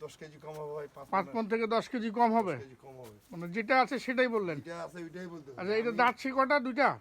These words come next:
Speaker 1: না ভাই, দাঁত এখনো হয়নি।
Speaker 2: এটার এখনো দাঁত হয়নি, তবে কুরবানি আসতে?
Speaker 1: এটা, হ্যাঁ, দাঁতে যাবে।
Speaker 2: দাঁতে যাবে।
Speaker 1: এটা আর এক আধ মাস পরেই দাঁতে যাবে আর কি।
Speaker 2: এক আধ মাস পর। আচ্ছা,
Speaker 1: আধ
Speaker 2: এটার দাম কত
Speaker 1: মাস
Speaker 2: নেবেন?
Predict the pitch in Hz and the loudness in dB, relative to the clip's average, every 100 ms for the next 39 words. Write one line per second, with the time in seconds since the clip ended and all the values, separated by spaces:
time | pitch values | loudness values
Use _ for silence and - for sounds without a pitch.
0 | 123 147 294 156 151 143 143 135 135 143 | -8 -14 -10 -10 -10 -12 -14 -12 -14 -16
1 | - 131 185 220 214 220 226 233 208 226 | -16 -10 -4 0 0 -2 2 2 2 -2
2 | 208 233 262 269 262 277 247 - 330 427 | -2 -2 -2 2 4 4 2 4 4 2
3 | - 190 196 240 254 190 175 175 165 143 | -10 -12 -8 -8 -8 -10 -10 -10 -10 -10
4 | - - 190 196 170 139 113 196 208 202 | -8 -4 0 0 -2 -4 -6 -6 -6 -6
5 | 196 180 175 196 196 - 214 220 202 160 | -8 -10 -10 -12 -14 -12 -8 -8 -10 -12
6 | 170 156 147 131 135 170 202 190 196 196 | -10 -8 -10 -12 -18 -16 -6 -4 -2 -2
7 | 185 - 160 123 _ 175 175 233 262 269 | -4 -6 -8 -10 _ -10 -2 0 2 4
8 | 285 285 262 269 277 254 | 4 4 4 2 2 2